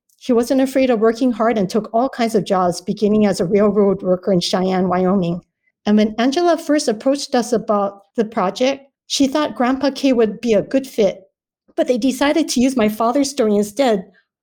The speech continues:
when they found out that when he was a teenager, my dad wrote almost daily in his journal, and his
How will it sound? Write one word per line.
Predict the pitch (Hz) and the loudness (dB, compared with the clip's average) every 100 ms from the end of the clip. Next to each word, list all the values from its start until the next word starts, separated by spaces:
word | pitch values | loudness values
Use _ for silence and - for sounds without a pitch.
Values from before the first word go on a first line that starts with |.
| _ | _
when | 226 | 0
they | 220 240 | 0 0
found | 240 247 247 | 0 0 2
out | 240 233 226 | 0 0 0
that | 208 214 | -2 0
when | 220 | -2
he | 214 285 | 0 0
was | 311 | 0
a | 285 | -2
teenager, | - 302 285 233 202 196 202 - _ _ - | 0 2 4 2 0 0 -2 -12 _ _ -2
my | 220 | 0
dad | 220 240 247 | 0 0 0
wrote | 214 214 214 | 2 2 2
almost | 226 262 294 294 | 0 2 0 0
daily | 269 269 247 202 | 0 2 2 2
in | 196 | 2
his | 190 180 | 2 0
journal, | 214 208 180 175 - _ _ _ _ - | 0 0 0 -4 -8 _ _ _ _ -2
and | 214 | 2
his | 233 226 | 2 0